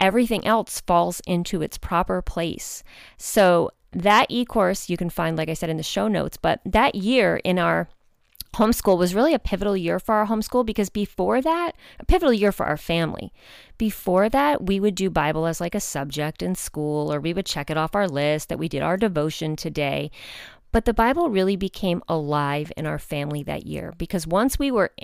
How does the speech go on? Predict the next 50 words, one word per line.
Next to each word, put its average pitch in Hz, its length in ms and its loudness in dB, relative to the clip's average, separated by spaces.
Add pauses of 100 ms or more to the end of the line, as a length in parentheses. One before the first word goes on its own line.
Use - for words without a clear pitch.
I 196 60 4
mean, 190 180 0
I 185 60 -2
said, 202 380 0
"How 226 140 -6
can 339 220 -6
I - 60 -2
ruin 175 300 0
my 147 140 -4
kids 147 380 -8
by 147 140 -4
being 165 200 -4
in 156 80 -2
the 147 80 -2
Bible 143 340 -2
for - 260 -8
hours 139 440 -4
a 147 60 -4
day?" - 340 -6 (640)
And 185 320 4
that 190 140 6
was - 140 0
the 254 80 -4
year 277 220 2
that, - 280 0
because 214 480 0
we 349 100 6
were 175 120 4
in 156 160 0
the 147 40 0
Bible 139 360 -2
for - 260 -8
hours 143 340 -4
a 160 60 -4
day, 180 320 -4
because 220 540 0
we 277 100 -2
were 175 160 2
reading 156 320 -2
it 151 140 -2
every 160 240 -2
day 147 200 -2
and 143 140 -4
studying 147 520 -4
it 156 220 -4
intensely, 180 880 -2 (720)
it 190 200 -8
became 190 560 -4 (160)
alive 147 920 -8
for - 280 -10